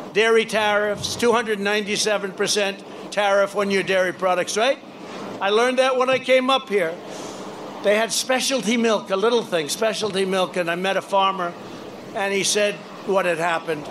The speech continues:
with specialty milk, and that got me over the edge, and I said, "We gotta change this, because you were taking time, you were taken advantage of by Canada very badly, and by Mexico, and by China, and by Japan, and by friends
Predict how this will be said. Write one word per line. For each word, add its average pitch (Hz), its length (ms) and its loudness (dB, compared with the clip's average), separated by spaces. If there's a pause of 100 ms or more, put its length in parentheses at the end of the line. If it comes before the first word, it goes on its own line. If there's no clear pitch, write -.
(400)
with 175 140 -2
specialty 170 580 -2
milk, 156 300 -2
and 160 120 -2
that 190 200 -2
got 190 200 -2
me 175 140 0
over 180 220 2
the 170 180 0
edge, 165 280 0
and 160 120 -2
I 160 80 0
said, 165 220 -2
"We 180 140 2
gotta 170 220 0
change 165 420 -2
this, 175 220 0 (300)
because 170 400 0
you 214 100 4
were 208 120 4
taking 190 480 -2
time, 180 320 0
you 185 100 4
were 196 80 6
taken 190 400 0
advantage 185 540 0
of 175 180 0
by 160 320 0 (600)
Canada 196 360 0
very 196 240 2
badly, 180 400 0
and 208 120 0
by 208 140 2
Mexico, 202 600 0
and 220 120 2
by 220 140 2
China, 185 380 0
and 208 260 -2
by 220 140 2
Japan, 180 520 -2
and 196 220 -2
by 185 300 2 (420)
friends 285 840 0